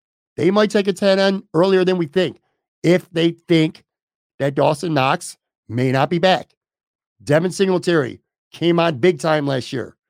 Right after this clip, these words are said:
Became the running back we've been hoping for. Also going into the final year of his deal.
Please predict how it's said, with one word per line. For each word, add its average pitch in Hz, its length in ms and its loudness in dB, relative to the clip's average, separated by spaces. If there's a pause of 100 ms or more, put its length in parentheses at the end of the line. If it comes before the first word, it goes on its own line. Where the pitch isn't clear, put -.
(440)
Became 185 280 0
the 190 80 2
running 185 240 2
back 185 220 4
we've 175 160 2
been 180 140 2
hoping 175 320 0
for. 127 360 -8 (680)
Also 170 360 2
going 175 280 6
into 180 180 2
the 151 80 -4
final 175 320 0
year 185 180 2
of 175 60 0
his 190 220 -2
deal. 143 360 -2